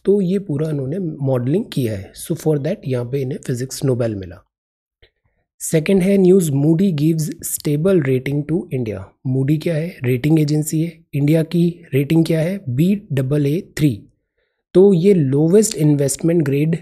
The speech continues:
रेटिंग है, मतलब इंडिया में इन्वेस्टमेंट कर सकते हो, but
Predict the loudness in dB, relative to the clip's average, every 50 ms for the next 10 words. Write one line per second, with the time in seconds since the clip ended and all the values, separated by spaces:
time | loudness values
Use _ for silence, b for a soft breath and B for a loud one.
0 | -8 -8 -4 -2 -2 0 0 0 0 0 -2 -2 -6 -8 -8 -8 -8 -2 -2 -2
1 | -2 0 -2 -2 0 0 0 2 2 4 4 4 4 4 2 0 -2 -2 0 0
2 | 0 0 0 0 -2 -2 0 -2 -4 -4 -4 -6 -6 -6 -6 -8 _ 0 2 2